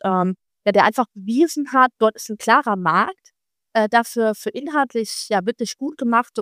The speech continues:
unha-, unabhängige vor allem und ganzheitliche Online-Kurse unter der Marke Brigitte. Und das, ähm, hat natürlich auch so ein bisschen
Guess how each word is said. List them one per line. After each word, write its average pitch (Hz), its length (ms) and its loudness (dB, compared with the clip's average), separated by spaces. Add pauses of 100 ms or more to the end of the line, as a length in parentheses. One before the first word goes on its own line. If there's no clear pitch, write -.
unha-, 269 340 -2 (180)
unabhängige 190 640 0
vor - 280 -8
allem 202 340 4 (260)
und 202 160 -8
ganzheitliche 202 800 -2
Online-Kurse 175 920 0
unter 233 260 -2
der 196 120 0
Marke 180 360 -2
Brigitte. 160 640 -4 (360)
Und 202 220 -4
das, - 380 0
ähm, 185 280 0
hat 208 120 -4
natürlich 190 440 -2
auch 190 100 -6
so - 120 -6
ein 180 100 -4
bisschen 202 460 0